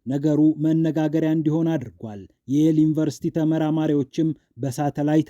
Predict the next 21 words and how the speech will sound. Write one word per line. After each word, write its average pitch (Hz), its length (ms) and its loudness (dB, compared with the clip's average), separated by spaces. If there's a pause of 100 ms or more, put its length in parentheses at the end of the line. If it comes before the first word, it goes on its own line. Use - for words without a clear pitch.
(100)
አነሳ 160 520 0
ነው 160 120 2
ያሉት 156 400 0
ምስል 143 360 0 (280)
ብዙዎችን 156 540 2
እያነጋገረ 151 840 0 (160)
ቀጥሏል። 127 600 -6 (320)
በዳርፉሯ 147 520 0 (180)
ከተማ 143 340 -2 (380)
ከባድ 151 480 0
ጭፍጨፋ 143 460 -10 (280)
አሁንም 151 380 2
እየተፈጸመ 151 760 -2
ነው። 160 120 0 (280)
በሺዎች 139 440 0
የሚቆጠሩ 151 720 0 (180)
አስክሬኖች 139 680 -2 (320)
በምድር 143 460 2
ላይ 139 200 0 (280)
ተበትነዋል 147 800 0
ይላል 135 320 0